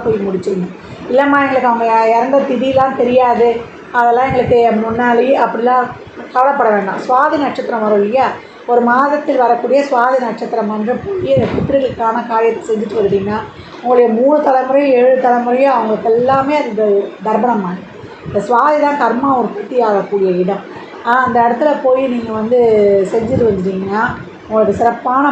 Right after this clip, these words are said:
பலன்கள் கிடைச்சிரும் நீங்க வந்து சொல்லலாம். இந்த காலகட்டம் விருச்சிக ராசிக்கு ஆடை, ஆபரணம், அத்தியாவசிய பொருள் சேர்க்கை, நல்லா உங்க சுகத்தை பெருக்கிக் கொள்வது எல்லாமே ரொம்ப சிறப்பா இருக்கு. இது வரைக்கும் எல்லாத்துலேயும் இந்த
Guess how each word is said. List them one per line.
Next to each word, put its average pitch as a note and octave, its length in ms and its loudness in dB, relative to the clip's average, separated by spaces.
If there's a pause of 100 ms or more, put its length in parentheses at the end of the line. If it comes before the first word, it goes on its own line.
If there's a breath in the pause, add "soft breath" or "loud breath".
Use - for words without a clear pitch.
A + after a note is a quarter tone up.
பலன்கள் A3 420 0
கிடைச்சிரும் G3+ 480 -2 (120)
நீங்க G3 200 -6
வந்து G3 140 -2
சொல்லலாம். F3+ 440 -2 (500)
இந்த A#3 140 2 (120)
காலகட்டம் C#4 580 0
விருச்சிக B3+ 360 0
ராசிக்கு B3 380 0 (180)
ஆடை, A#3 200 2 (140)
ஆபரணம், A3+ 300 0
அத்தியாவசிய A#3+ 500 -2
பொருள் G#3+ 260 0
சேர்க்கை, A3 340 0 (380 loud breath)
நல்லா C#4 200 4
உங்க B3 200 0
சுகத்தை C#4 340 2
பெருக்கிக் B3 460 0
கொள்வது A3 400 2 (220)
எல்லாமே D4+ 500 2 (100)
ரொம்ப A#3+ 160 0 (120)
சிறப்பா A#3+ 480 -2
இருக்கு. G3+ 200 -4 (380 loud breath)
இது A3 160 2
வரைக்கும் C4 320 4
எல்லாத்துலேயும் C#4+ 540 2
இந்த B3 180 -2